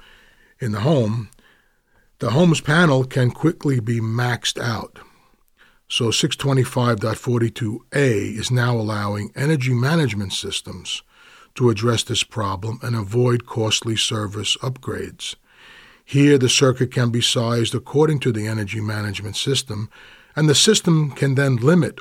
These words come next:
or alternate voltage or power between the vehicles so as not to exceed the circuit's capacity, sort of like time sharing.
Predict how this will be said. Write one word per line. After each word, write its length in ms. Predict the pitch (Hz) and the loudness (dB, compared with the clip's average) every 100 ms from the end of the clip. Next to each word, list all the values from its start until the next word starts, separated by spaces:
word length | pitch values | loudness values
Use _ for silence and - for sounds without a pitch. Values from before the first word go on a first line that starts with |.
| - | -8
or 180 | 113 - - | -8 -6 2
alternate 680 | 196 233 - 123 107 104 - | 4 4 0 -2 -2 -6 -4
voltage 640 | 113 117 113 107 107 - | 0 0 0 -6 -8 -10
or 120 | 104 | -10
power 420 | - 104 104 101 | -8 -6 -4 -6
between 420 | 98 110 - 139 127 | -6 -6 0 2 2
the 80 | |
vehicles 600 | 98 101 98 - 107 120 - - - - - | 0 -2 -4 -4 -6 -6 -10 -14 -20 -20 -10
so 180 | - 139 | 0 2
as 140 | 120 | 4
not 240 | 123 135 127 | 4 2 2
to 140 | 131 | 2
exceed 580 | 113 - 131 120 113 104 _ _ | 2 2 2 2 2 -2 _ _
the 100 | - | -8
circuit's 480 | - - 110 - 92 | -4 0 -2 -2 -4
capacity, 800 | - 87 - 117 107 - 92 - - _ _ _ - | -6 -6 -2 0 0 -2 -6 -12 -20 _ _ _ -10
sort 240 | - 139 | -2 2
of 80 | 123 | 2
like 240 | 117 101 | 2 0
time 340 | - 123 117 101 | -2 0 2 0
sharing. 500 | - 90 87 87 | -2 -6 -8 -12